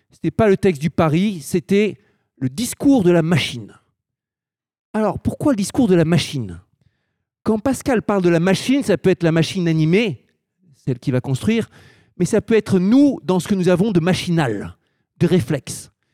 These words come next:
les, les, les, ce, ce, no-, nos grilles de lecture, euh, inconscientes, les habitudes qui nous tiennent, tout ce qui fait qu'il y a des choses qu'on, qu'on pense, qu'on perçoit, dont on n'est pas maître.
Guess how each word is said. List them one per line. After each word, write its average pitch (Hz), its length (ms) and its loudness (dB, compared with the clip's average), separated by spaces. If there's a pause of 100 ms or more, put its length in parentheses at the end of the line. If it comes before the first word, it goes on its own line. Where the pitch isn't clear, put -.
(420)
les, 160 520 4
les, 151 220 2
les, 143 460 0
ce, 165 300 -2
ce, 156 480 2
no-, 151 220 -2
nos 190 220 2
grilles 175 300 0
de 190 100 4
lecture, 196 580 2
euh, 160 340 4
inconscientes, 226 920 -2 (680)
les 175 280 0
habitudes 208 600 0
qui 202 120 -8
nous 202 120 2
tiennent, 226 580 0 (480)
tout 240 100 0
ce - 100 -4
qui 226 140 -4
fait 269 280 0
qu'il 240 160 2
y 226 60 2
a 208 40 4
des 180 100 0
choses 254 720 0 (260)
qu'on, 185 220 2
qu'on 185 220 0
pense, 233 340 0
qu'on 190 160 -4
perçoit, 202 380 0
dont 196 180 0
on 180 60 4
n'est 180 100 2
pas 170 140 0
maître. 127 380 -10